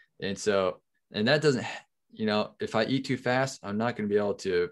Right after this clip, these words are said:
perceive that. I'm not gonna be able to, to feel that. And so that's a super foundational habit of, like,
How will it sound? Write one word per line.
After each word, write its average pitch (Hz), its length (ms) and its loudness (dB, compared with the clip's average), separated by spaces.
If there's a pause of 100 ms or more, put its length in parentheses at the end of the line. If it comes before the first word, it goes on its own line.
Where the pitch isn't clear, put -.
perceive 92 360 -8
that. 65 280 -6
I'm - 60 -16
not 98 160 -8
gonna 92 120 -10
be 92 80 -4
able 92 160 -2
to, 87 300 -6 (320)
to 92 80 -8
feel 101 320 -6
that. 57 240 -6 (720)
And - 160 -6
so 98 140 -2
that's 110 200 0
a 95 160 2
super 107 340 -2
foundational 98 600 -2
habit 92 380 -4
of, 85 100 -4
like, 85 220 -2